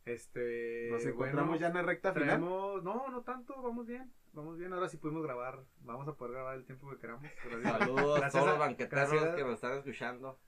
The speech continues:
Speaker 1: gracias a, a otro programa ahí que, que estamos utilizando, pero pues bueno, vamos a darle, este,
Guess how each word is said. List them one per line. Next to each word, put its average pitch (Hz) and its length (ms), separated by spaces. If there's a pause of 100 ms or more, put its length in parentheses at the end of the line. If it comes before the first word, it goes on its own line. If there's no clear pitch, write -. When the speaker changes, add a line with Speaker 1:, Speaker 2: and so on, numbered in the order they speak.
(180)
Speaker 1:
gracias 131 340
a, 123 680
a 113 380
otro 131 200
programa 127 380
ahí 135 140
que, 135 280
que 120 80
estamos 123 260
utilizando, 139 560
pero 120 260
pues 113 140
bueno, 113 300
vamos 120 260
a 131 60
darle, 131 480
este, 113 640